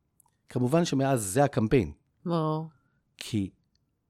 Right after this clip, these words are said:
Speaker 1: אם אתם מכירים נשים, ופה הקהל הוא נשים, זה הדבר האחרון שאתה רוצה להגיד לו, כאילו בהוראה, "כדאי לך,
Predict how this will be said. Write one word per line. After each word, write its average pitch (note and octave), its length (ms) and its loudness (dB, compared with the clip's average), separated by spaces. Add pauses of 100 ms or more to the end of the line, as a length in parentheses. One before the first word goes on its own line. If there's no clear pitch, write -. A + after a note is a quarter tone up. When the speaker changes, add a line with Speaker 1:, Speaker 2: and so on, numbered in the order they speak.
Speaker 1:
אם G3+ 160 6
אתם C3 260 2
מכירים B2+ 560 0
נשים, A2+ 600 6
ופה D3 260 2
הקהל C#3+ 280 2
הוא D#3+ 100 6
נשים, - 420 -2 (720)
זה B2 100 -2
הדבר G3+ 280 2 (100)
האחרון C3+ 1040 0 (520)
שאתה - 280 0
רוצה C3 440 2
להגיד C3+ 500 0
לו, C#3+ 280 2 (380)
כאילו F#3+ 420 -2
בהוראה, C3+ 560 4 (500)
"כדאי G#2 680 4
לך, - 380 -8